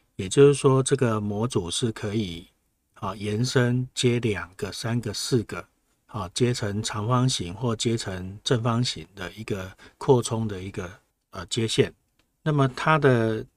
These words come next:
接线，啊，它的接线是比较特殊的哈。那五根线里面一样有两根是提供电源的，呃，供电的部分，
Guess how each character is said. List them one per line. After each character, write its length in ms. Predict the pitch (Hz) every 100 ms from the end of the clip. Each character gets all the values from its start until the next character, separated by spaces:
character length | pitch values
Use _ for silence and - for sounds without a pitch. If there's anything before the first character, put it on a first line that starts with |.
| -
接 240 | 147 139
线， 320 | 135 151 92 - _ _ _ _ _
啊， 160 | 104
它 160 | 101 135
的 120 | 123
接 240 | 113 123 120
线 180 | 131
是 220 | 110 123 113
比 140 | 92
较 140 | 110
特 220 | 107 127 104
殊 220 | - 104
的 140 | 101
哈。 240 | 92 95 - _ _ _ _
那 360 | 127 117 110 - - _ _
五 120 | 120 110
根 200 | 151 156
线 180 | 175
里 100 | 117
面 240 | 101 131 123
一 100 | 113
样 180 | 127 113
有 140 | 110
两 300 | 113 101 90
根 200 | 104 117
是 220 | 113 - 110
提 260 | - 98
供 360 | - 107 107 110 -
电 260 | 135 110
源 300 | 92 85 85
的， 260 | 95 90 87 - _ _ _ -
呃， 320 | 92 90 - -
供 240 | 123 127
电 200 | 139 117
的 100 | 104
部 180 | 123 107
分， 260 | 120 92